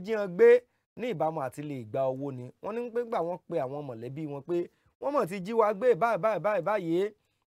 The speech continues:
ní ibi táwọn mọ̀lẹ́bí ti fẹ́ mọ owó náà ti wò pé káwọn ṣe ọkọ̀ fẹ́ tẹ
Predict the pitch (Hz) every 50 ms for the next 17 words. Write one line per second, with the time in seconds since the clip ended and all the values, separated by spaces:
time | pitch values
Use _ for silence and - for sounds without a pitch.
0 | _ _ _ 147 165 196 208 196 165 175 170 - 233 214 175 165 156 139 127 123
1 | 139 151 180 151 156 - 175 175 180 180 170 160 156 156 170 180 185 175 175 160
2 | - 135 127 131 208 - - 311 262 202 196 160 147 151 - 190 170 - 160 156
3 | - 147